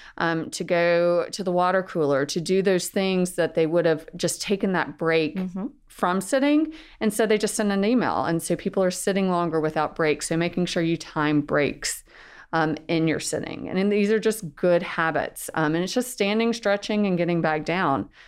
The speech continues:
Speaker 1: Um, you know, the pandemic has been really hard because people are no longer walking from their car into the building. They're no longer walking,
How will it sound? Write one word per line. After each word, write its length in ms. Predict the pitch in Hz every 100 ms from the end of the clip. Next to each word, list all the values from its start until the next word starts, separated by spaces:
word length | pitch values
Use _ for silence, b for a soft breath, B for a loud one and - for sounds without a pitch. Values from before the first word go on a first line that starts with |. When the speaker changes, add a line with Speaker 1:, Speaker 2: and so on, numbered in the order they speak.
| B B B
Speaker 1:
Um, 360 | 160 160 151 - -
you 120 | 170
know, 80 | 165
the 80 | 156
pandemic 560 | - 170 160 160 156
has 180 | - 151
been 180 | - 151
really 200 | 151 151
hard 320 | 147 147 151
because 300 | 151 - 160 - -
people 220 | - 175
are 160 | 175
no 200 | 180 180
longer 220 | 180 185 175
walking 440 | 170 214 254 175
from 140 | 165 160
their 100 | 151
car 340 | - 160 170
into 180 | 175 170
the 100 | 180
building. 480 | 190 196 262 170 139
They're 80 | 143
no 160 | 160
longer 280 | 160 170 170
walking, 580 | 170 196 214 202 180